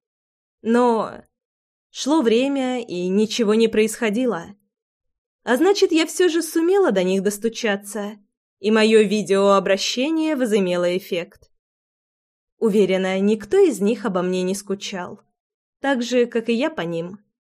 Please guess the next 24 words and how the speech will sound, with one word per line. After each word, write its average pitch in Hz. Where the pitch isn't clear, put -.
Хотя, 302
если 320
быть 262
до 240
конца 254
откровенной, 226
время 349
от 285
времени 262
я 208
всё 208
же 208
садилась 185
за 180
ноут, 277
открывала 320
браузер 208
и 196
узнавала 302
последние 190
новости 240
об 185
этих 180
двоих. 185